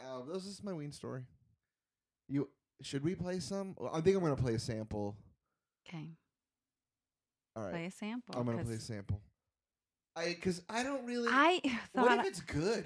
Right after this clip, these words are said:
Speaker 1: <laughs>
Speaker 2: I
Speaker 1: I don't
Speaker 2: thought
Speaker 1: know.
Speaker 2: I heard you say chocolate and cheese, and I'm like, "I'm so not gonna ask him if he just said
Speaker 1: Cho-
Speaker 2: chocolate and cheese."
Speaker 1: No.
Speaker 2: He'll look at me like, "What the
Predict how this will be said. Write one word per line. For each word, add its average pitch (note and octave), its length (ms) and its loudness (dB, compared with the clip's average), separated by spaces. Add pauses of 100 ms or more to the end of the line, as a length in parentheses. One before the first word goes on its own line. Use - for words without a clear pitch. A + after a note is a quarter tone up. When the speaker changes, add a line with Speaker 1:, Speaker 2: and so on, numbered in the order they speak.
(100)
Speaker 1:
<laughs> D3 60 0
Speaker 2:
I C4 140 8
Speaker 1:
I G#4 40 6
don't D3+ 100 -2
Speaker 2:
thought G3 240 10
Speaker 1:
know. G#3 40 8
Speaker 2:
I G#3 60 8
heard G3 260 2
you F#3+ 80 0
say E3+ 180 -4
chocolate F3+ 480 -6
and E3 160 -4
cheese, F3 360 -4
and F#3 100 -6
I'm E3 120 -4
like, D#3+ 220 -6
"I'm F3+ 140 -2
so - 180 -2
not G3 220 4
gonna E3 160 0
ask D3+ 380 -2
him E3 100 -4
if E3 80 -10
he F3+ 160 -4
just - 320 -8
said - 180 -12
Speaker 1:
Cho- D#3 60 -2
Speaker 2:
chocolate E3 400 0
and C#3+ 140 2
cheese." D#3+ 200 8
Speaker 1:
No. - 300 -4
Speaker 2:
He'll G#3+ 140 12
look G#3 180 10
at - 100 6
me G#3+ 120 12
like, F3 180 6
"What D#4 140 0
the - 100 4